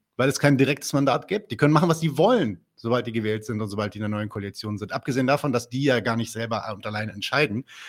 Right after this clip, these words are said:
sondern dass die gemeinsam in der Koalition funktionieren. So funktioniert das hier nicht. Ja?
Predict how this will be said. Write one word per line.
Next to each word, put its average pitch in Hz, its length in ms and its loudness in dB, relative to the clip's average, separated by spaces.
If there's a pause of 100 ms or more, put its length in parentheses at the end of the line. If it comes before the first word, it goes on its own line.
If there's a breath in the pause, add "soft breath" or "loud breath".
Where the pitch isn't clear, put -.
(140 loud breath)
sondern 117 140 0
dass 110 100 -6
die 123 60 -8
gemeinsam 110 420 2
in 113 80 0
der 117 80 -2
Koalition 131 460 -4
funktionieren. 110 420 -6
So 117 220 2
funktioniert 196 480 -4
das - 100 -4
hier - 100 -4
nicht. - 320 -8 (1500)
Ja? 143 260 -4